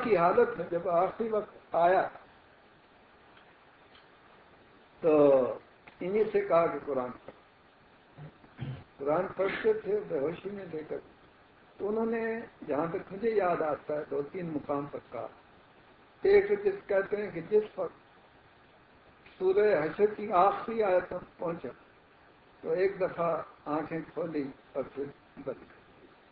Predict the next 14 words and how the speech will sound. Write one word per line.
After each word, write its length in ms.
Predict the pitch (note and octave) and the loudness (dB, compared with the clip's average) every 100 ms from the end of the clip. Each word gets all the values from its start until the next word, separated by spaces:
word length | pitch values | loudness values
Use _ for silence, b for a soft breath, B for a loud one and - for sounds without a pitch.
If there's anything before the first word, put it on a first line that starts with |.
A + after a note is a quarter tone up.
| _ _ _ _ _ _ _ - - | _ _ _ _ _ _ _ -4 4
پھر 180 | G#3 | 4
پڑھتے 440 | - A3 G#3+ - A#3 | 4 2 2 2 2
رہے، 260 | G#3 F#3+ G3+ - _ _ _ _ _ - | 2 -2 -4 -12 _ _ _ _ _ -4
پڑھتے 420 | G#2 G3+ - G#3+ | 0 0 2 2
رہے، 440 | G3 D#3 D#3+ D#3 D#3 - D#3 | 2 2 2 0 -2 -12 -4
یہاں 300 | C#3+ D#3 F3 | 0 0 -2
تک 340 | F3+ E3 - - - - _ _ - - - F3 | -4 -12 -14 -20 -20 -20 _ _ -20 -20 -12 2
جس 140 | F#3 F#3 - | 2 2 -6
وقت 320 | - E3 E3 D#3 | -6 -6 -6 -8
میں 260 | D#3+ D3+ D#3+ - | -4 -2 -4 -6
اس 100 | - - | -10 -8
مقام 380 | D3 C#3+ D#3 D3+ | -8 -4 -2 -2
پر 160 | - D3 - | -2 -6 -4
پہنچا، 360 | D3+ D3+ D3+ | -4 -2 -4